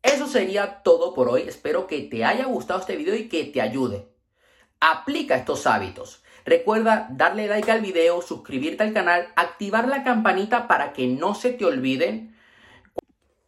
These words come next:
Activa la campanita para que no se te olvide ver mis videos,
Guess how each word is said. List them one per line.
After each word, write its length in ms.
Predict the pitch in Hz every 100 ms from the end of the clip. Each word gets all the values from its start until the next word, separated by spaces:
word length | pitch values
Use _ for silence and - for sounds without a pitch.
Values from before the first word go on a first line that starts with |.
| _ _ _ _ _ _ _ _ _ _
Activa 500 | - - - 196 226
la 160 | 254 233
campanita 540 | 190 180 147 165 196
para 180 | 190 147
que 100 | 143
no 100 | 165
se 140 | 185 226
te 80 |
olvide 340 | 208 254 277 175
ver 220 | 156 151
mis 140 | 160 131
videos, 600 | 135 123 104 98 -